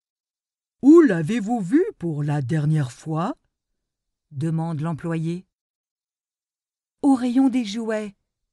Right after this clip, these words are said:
répond madame Louvain. « Ne vous inquiétez pas, nous, on va vous aider à la retrouver », dit l'employé pour rassurer les parents. L'employé se met à la recherche de l'enfant perdu.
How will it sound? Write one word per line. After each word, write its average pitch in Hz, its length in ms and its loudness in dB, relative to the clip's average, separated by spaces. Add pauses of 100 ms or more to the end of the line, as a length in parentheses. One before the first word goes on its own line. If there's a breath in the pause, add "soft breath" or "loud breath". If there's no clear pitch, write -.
répond 170 380 -6
madame 165 400 -4
Louvain. « 143 500 -4 (1600)
Ne 220 140 0
vous 240 300 -2
inquiétez 269 480 -2
pas, 143 420 -8 (580)
nous, 190 360 0 (160)
on 196 100 -4
va 214 160 -4
vous 160 260 -6
aider 226 360 -4
à 165 80 -4
la 165 100 -4
retrouver », 208 720 -6 (480)
dit 180 220 -6
l'employé 196 680 -4 (140)
pour 165 200 -6
rassurer 196 480 -8
les 196 120 -4
parents. 147 440 -8 (960)
L'employé 247 720 -4 (200)
se - 200 -10
met 185 240 -6
à 147 40 -6
la 143 140 -6
recherche 185 520 -10
de 151 140 -8
l'enfant 240 460 -2
perdu. 151 540 -8